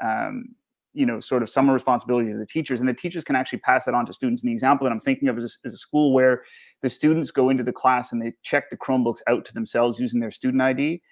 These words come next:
and check it back into that same kiosk at the end of class. So, uh, there's process around that as well. Um, in terms of reminders, if this, if the Chromebook doesn't come back after the three hours and fifteen minutes is allocated for that checkout process,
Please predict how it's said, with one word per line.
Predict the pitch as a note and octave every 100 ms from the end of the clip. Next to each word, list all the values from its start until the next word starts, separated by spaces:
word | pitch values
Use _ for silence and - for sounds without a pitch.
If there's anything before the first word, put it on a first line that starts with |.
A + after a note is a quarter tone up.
| -
and | -
check | - C#3+ C#3
it | A2
back | B2 A#2+ -
into | C3+ A#2+ A2
that | A#2 -
same | C3+ A#2+ A#2
kiosk | B2+ A2+ A2+ A#2
at |
the | A#2 A#2+
end | A#2
of | A2
class. | - A2 - -
So, | A#2+ A#2 - _ _ -
uh, | A2 A2
there's | C3 B2
process | - - C#3+ C3+ C3+
around | B2 A#2+ B2 B2
that | A#2+
as | A2 G#2+
well. | A2+ A2 B2+ _ _ -
Um, | G#2+ G#2+ G#2+
in | A#2
terms | - B2+ A2
of | A2
reminders, | A2 B2 B2+ B2 A#2+ A2
if | -
this, | G#2 -
if | A#2
the | A#2+
Chromebook | - A#2+ A#2
doesn't | A#2+ B2 A#2+
come | A2+ A2
back | A#2+ B2 A#2+
after | B2+ A2+
the | A2
three | - C3 A#2+
hours | A#2+ A#2 A#2
and | G#2+
fifteen | B2 - A#2+
minutes | A#2+ A#2+ G2+
is | G#2 G#2+
allocated | A#2 A#2+ - B2 A#2+
for | A2
that | A2+ A#2+
checkout | - C3+ C#3+ C#3+
process, | - C#3+ D3+ F3 E3+